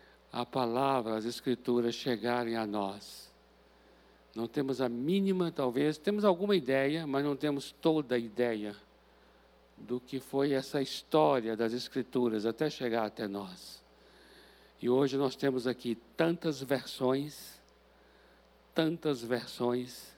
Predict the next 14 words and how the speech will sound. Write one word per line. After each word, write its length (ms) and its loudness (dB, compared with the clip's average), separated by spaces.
e 20 -6
talvez, 800 0
não 200 -2
sei 320 0
se 400 -2
na 120 0
razão 480 0
direta 640 0
de 160 -2
tanta 380 4
versão, 680 0
parece 380 0
que 100 -2
é, 420 0